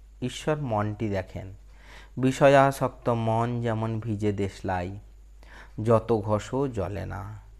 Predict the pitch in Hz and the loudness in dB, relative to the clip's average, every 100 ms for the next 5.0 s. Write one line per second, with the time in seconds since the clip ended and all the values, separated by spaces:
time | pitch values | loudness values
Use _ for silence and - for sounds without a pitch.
0 | - - - - 107 117 113 107 98 110 | -20 -20 -10 -6 -2 0 2 0 -2 -2
1 | 110 104 98 - 110 104 95 101 101 107 | -2 -2 -4 -4 -4 -4 -4 -2 -2 -2
2 | 107 110 - - 117 120 117 113 113 127 | -6 -10 -12 -8 -6 -6 -4 -4 -2 -2
3 | 123 113 117 120 123 123 110 113 113 - | -4 -6 -4 -2 -2 -2 -2 -4 -6 -8
4 | 123 - 98 101 104 104 104 - 123 | -8 -4 -4 -4 -2 -2 -4 -2 -2